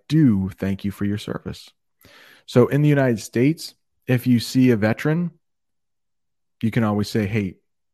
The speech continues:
thank you for your service." And I know in Russia, I think it's in the spring, they have a big celebration for Russia and for anyone who served in the military. Yeah,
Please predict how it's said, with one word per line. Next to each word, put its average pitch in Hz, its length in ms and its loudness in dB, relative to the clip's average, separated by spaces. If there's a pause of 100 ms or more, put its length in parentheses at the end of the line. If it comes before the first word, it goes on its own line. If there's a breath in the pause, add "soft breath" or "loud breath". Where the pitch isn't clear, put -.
(140)
thank 113 220 -2
you 104 60 -4
for 104 120 -6
your 90 120 -4
service." - 580 -12 (580 loud breath)
And 139 80 0
I 135 80 0
know 175 260 2
in 151 220 0
Russia, 180 600 -2 (300)
I 113 120 -4
think 147 320 -4
it's 208 160 -6
in 196 80 2
the 151 80 0
spring, 120 640 -4 (720)
they 120 180 2
have 135 280 -2
a 117 80 0
big 107 300 -2
celebration 110 960 -4
for 113 380 -2
Russia 131 680 -2 (100)
and 107 560 -4
for - 240 -8
anyone 117 560 -2
who 110 220 -6
served 117 720 -4 (460 soft breath)
in 120 140 -2
the 120 60 0
military. 139 640 -2 (1160)
Yeah, 92 240 -4